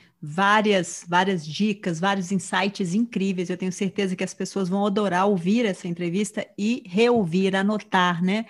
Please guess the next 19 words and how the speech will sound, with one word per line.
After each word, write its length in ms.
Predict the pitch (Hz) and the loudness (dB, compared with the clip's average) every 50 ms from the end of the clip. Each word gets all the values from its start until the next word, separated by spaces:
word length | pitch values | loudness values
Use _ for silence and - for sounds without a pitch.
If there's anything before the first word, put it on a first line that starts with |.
| - - - - | -12 -20 -20 -16
Que 120 | - - 175 | -10 -6 -4
realmente 440 | 185 214 214 208 202 208 208 - - | -2 -2 0 2 2 0 0 -2 -2
tá 120 | 208 196 | 0 2
muito 260 | 190 208 240 233 254 | 4 4 4 4 2
rico. 480 | 226 185 190 226 214 214 - - 185 170 - - - - - - _ | 2 4 4 4 4 2 -2 -8 -12 -12 -12 -16 -20 -20 -20 -12 _
Mas 400 | - 208 226 240 254 240 - - - | -2 0 0 0 0 -2 -6 -10 -10
eu 180 | - 208 214 | -8 -8 -6
tenho 180 | 214 - 247 277 | -2 -2 -2 -2
certeza 420 | 277 - 262 247 - 233 233 226 233 | -2 -2 -4 -4 -2 -4 -4 -2 -4
que 80 | 247 | -6
todos 540 | 233 _ - 233 247 254 240 233 208 - - | -6 _ 2 4 4 4 4 0 -4 -6 -6
que 100 | - - | -8 -8
estão 220 | 202 - - 190 180 | -8 -6 -4 -2 -2
nos 160 | 185 170 180 | -2 -2 -2
ouvindo 320 | 180 170 165 180 180 170 | -2 -2 -2 -2 -2 -2
aqui 240 | 175 170 170 - 220 | -4 -6 -6 -6 -8
querem, 640 | 208 _ - 226 226 220 226 233 247 247 247 277 - _ - - - _ | -8 _ -2 -2 0 2 2 0 0 0 -2 -4 -6 _ -20 -20 -20 _
é, 280 | - 185 202 208 202 202 | -8 -4 -4 -2 -2 -4
saber 420 | 202 - 240 233 196 202 220 208 | -4 -4 -4 -2 -2 -2 -2 -4